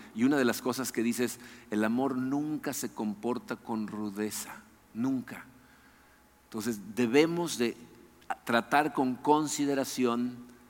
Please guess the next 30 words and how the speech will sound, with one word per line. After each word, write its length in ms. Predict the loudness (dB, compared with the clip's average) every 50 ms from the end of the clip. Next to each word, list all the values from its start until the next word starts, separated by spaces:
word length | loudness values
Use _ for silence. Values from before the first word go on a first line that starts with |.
| -12 -10
¿ah?, 140 | -10 -8
con 260 | -4 -2 -2 -2 -2 -2
cortesía 760 | 0 2 4 4 2 0 -2 -4 -4 -2 0 0 0 0 -2 -4
a 80 | -6
todas 280 | -4 -2 0 0 2 2
las 140 | 0 -2 -4
personas. 560 | -6 -8 -4 -2 -2 -2 0 -2 -4 -6 -12 -16 -20 -20 -20 -20 -20 -14 -4
Y, 120 | -2 0 0 2 0
y 40 | 0
les 100 | 0 2
voy 80 | 0
a 40 | -2
decir 180 | -2 -2 -6 -4
por 160 | -4 -4 -2
qué 100 | -2 -2
esto 420 | -2 0 0 0 0 0 -2 -4 -8 -12 -18 -18 -16 -8
lo 220 | -4 0 0 0 0
recalco 500 | -2 -4 -6 -2 0 0 0 0 -2 -6
tanto. 360 | -2 -2 -2 -2 -2 -6 -8 -4
Miren, 260 | -2 -2 -2 -2 -4 -8 -14 -20 -20 -20 -20 -20 -20 -20 -20 -20 -20 _ -20 _ _ _ _ _ _ _ _ _ _ _
la 160 | 0 2 2
Biblia 240 | 4 2 0 0 -2
dice 300 | -2 -2 -4 -6 -8 -10 -12 -16 -20 -20 -20 -20 -20 -20 -20 -20 _ _ _ _ 0
que 80 | 2
el 80 | 2 4
evangelio 520 | 4 2 0 0 -2 -2 -2 0 2 2
de 140 | 0 0 -2
Cristo 340 | -2 -2 -2 -2 -2 -4 -6
es 120 | -4 -4
ofensivo 640 | -6 -6 -6 -6 -6 -2 0 0 0 0 -2 -4